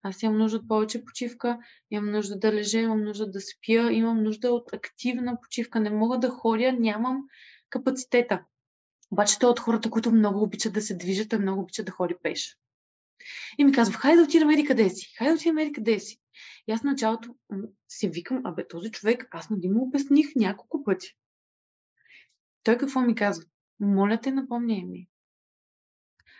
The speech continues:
Аз забравям, за да не го мисля и за не те, за да не те смятам, нали, за болна и да постоянно това да ми е в главата, за да може да имаме, нали, някакъв нормална комуникация. Аз просто го, това го забравям. „Казвай ми,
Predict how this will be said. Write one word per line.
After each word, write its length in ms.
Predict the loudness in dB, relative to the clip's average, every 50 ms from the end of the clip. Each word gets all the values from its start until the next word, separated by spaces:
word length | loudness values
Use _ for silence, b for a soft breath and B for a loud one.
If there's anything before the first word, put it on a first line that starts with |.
| b
Аз 220 | b 0 0 2 2
забравям, 480 | 0 2 4 4 4 4 4 4 2
за 120 | 2 2 0
да 100 | 0 2
не 140 | 2 2 2
го 180 | 2 4 6
мисля 640 | 6 6 6 6 2 0 -2 -2 -2 -2 -4 -10 -8 -8
и 80 | -6
за 100 | -2 0
не 160 | 0 0 0 0
те, 220 | 0 -2 -2 -2 -4
за 140 | -6 -6 -4
да 80 | -4
не 80 | -4 0
те 180 | 2 2 2
смятам, 460 | 2 2 -2 -2 -2 -2 -2 -2 0 0
нали, 200 | 0 0 0 -2
за 140 | -2 -4
болна 520 | -4 -2 -2 -2 -2 -2 -2 -2 0 0 2
и 160 | 2 0 0
да 240 | -2 -2 -2 -2 -4 B B B B _
постоянно 380 | _ -12 -4 -2 0 0 0 -2
това 160 | -2 -2 -2
да 100 | -2 0
ми 140 | 0 0 0
е 40 | 0
в 80 | -2
главата, 600 | -2 -4 -4 -4 -4 -6 -6 -6 -6 -6 -6 -6 -10 b b b b b b -18
за 80 | -10
да 80 | -4 -2
може 220 | 0 0 0 0
да 100 | 2 2
имаме, 320 | 4 4 6 6 4 4 4
нали, 280 | 4 2 2 0 0
някакъв 340 | 0 0 -2 -2 -6 -14 -20 -20 _ _ -6
нормална 520 | -2 0 2 2 4 2 2 2 0 -4
комуникация. 800 | -4 -4 0 0 2 0 0 -2 -4 -6 -6 -6 -8 -8 -8 -8 _ b b b b b b _ -2
Аз 180 | 0 0 2 2
просто 260 | 2 2 2 0 -2
го, 80 | -2 -4
това 220 | 0 2 4 4
го 60 | 4
забравям. 560 | 4 4 6 6 6 6 4 4 4 0 0 -2 -6 _ b b b b
„Казвай 360 | 2 4 4 6 6 6 6
ми, 260 | 6 4 2 0 -6